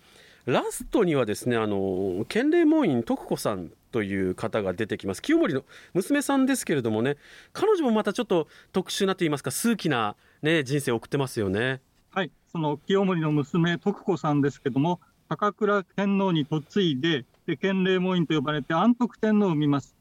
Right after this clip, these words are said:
Speaker 2: つまり清盛の政権の基盤を作った女性ですね。
Speaker 1: うん。
Speaker 2: で、えー、まあ、壇ノ浦、下関のあたりですけど、海に沈みますが、一人だけ助かります。その後は、まあ、平家を供養するという役割を務めることになります。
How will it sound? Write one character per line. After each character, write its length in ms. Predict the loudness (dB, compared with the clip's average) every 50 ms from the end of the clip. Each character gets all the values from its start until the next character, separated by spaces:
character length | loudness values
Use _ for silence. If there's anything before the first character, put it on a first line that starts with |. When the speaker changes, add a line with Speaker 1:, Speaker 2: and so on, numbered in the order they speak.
| _ _ _ _ _ _
Speaker 2:
つ 60 | -2
ま 100 | 0 0
り 80 | 0 -2
清 240 | _ 0 2 6 6
盛 220 | 6 6 6 4
の 120 | 2 2 0
政 340 | -2 0 0 0 0 2
権 160 | 0 0 0 0
の 80 | -4
基 160 | -4 -4 -4
盤 220 | -2 0 2 2 2
を 80 | 0 0
作 160 | -4 _ -12
っ 40 | -12 -12 -4
た 160 | -2 -2 -2
女 140 | 0 0 -2
性 280 | -2 0 0 0 0 0
で 80 | 0
す 140 | -4 0 0
ね。 200 | 0 0 0 -2 _ _ _ -12 -8
Speaker 1:
う 40 |
ん。 280 | -6 -6 -6 -6 -8 -12 -6
Speaker 2:
で、 80 | -2 0
え 240 | 2 2 0 -2 -4 -4 -2 0 0
ー、 20 | 2
ま 220 | 2 2 2 0
あ、 40 | 0
壇 220 | 0 0 0 0 0
ノ 100 | 0 0
浦、 200 | 2 0 0 -4 _
下 380 | _ -10 -4 -2 0 2 2 2
関 220 | 0 -2 -2 0
の 100 | 0 2
あ 60 | 2 0
た 100 | 0 -2
り 120 | -2 0
で 80 | -2 -2
す 100 | -6 -4
け 80 | -4 -2
ど、 80 | 0
海 220 | 2 4 4 4 4
に 120 | 2 0
沈 320 | -2 -4 -4 -2 2 2 4
み 120 | 4 4
ま 140 | 2 2 0
す 120 | -4 -6
が、 160 | -6 -6 -6 -6 -12 -20
一 220 | -20 -4 0 2 4
人 100 | 4 4
だ 120 | 2 0
け 100 | 0 0
助 180 | -2 -2 -2 -8 -8 -4
か 80 | -2 -2
り 100 | 0 0
ま 120 | 0 -2
す。 140 | -2 -6 -18 -20 -20 _ _ _ _
そ 100 | -4 -2
の 120 | 0 0 0
後 180 | 0 -2 -2
は、 100 | -2 0
ま 120 | 0 0 -2
あ、 40 | 0
平 220 | 0 0 0 0
家 120 | 0 0
を 100 | 0 0
供 140 | 0 2 2
養 160 | 4 4 2
す 120 | 2 -2 -6
る 80 | -8
と 120 | -8 -10 -16 _ _ _ 0
い 80 | 2
う 260 | 4 4 4 4 4 2
役 280 | 2 0 -2 -4 -2
割 200 | -2 -2 0 0 -2
を 60 | -2
務 260 | -2 -2 -2 0 0
め 40 | 0
る 80 | 0
こ 120 | -2 -4 -4
と 120 | 0 2
に 100 | 2 2
な 80 | 2 2
り 100 | 0 0
ま 140 | 0 -2 -6
す。 80 | _